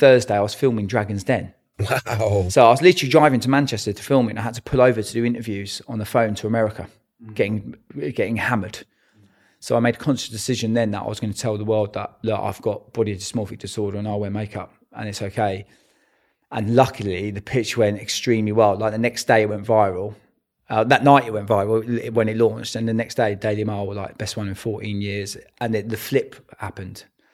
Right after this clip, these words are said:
Speaker 1: So
Speaker 2: Mm.
Speaker 1: everyone was giving a lot of love to me telling my story,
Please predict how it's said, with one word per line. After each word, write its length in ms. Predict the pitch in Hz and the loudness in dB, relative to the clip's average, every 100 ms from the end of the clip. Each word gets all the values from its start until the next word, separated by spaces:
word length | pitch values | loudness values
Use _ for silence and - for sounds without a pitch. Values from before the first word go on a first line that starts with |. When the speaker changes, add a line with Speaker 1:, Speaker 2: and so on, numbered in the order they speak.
| _ 110 | _ -8
Speaker 1:
So 120 | - | -2
Speaker 2:
Mm. 20 | |
Speaker 1:
everyone 380 | 127 127 123 113 | 0 2 4 2
was 160 | 113 - | 2 -4
giving 200 | 120 104 | -4 -2
a 60 | |
lot 140 | 120 107 | 0 0
of 120 | 98 | 2
love 460 | 123 101 101 107 - | 4 4 2 -8 -10
to 140 | 123 | -4
me 180 | 110 107 | -4 -4
telling 260 | - 117 | -4 -6
my 120 | 110 101 | -6 -8
story, 640 | - 127 113 - 117 | 0 2 2 -4 -12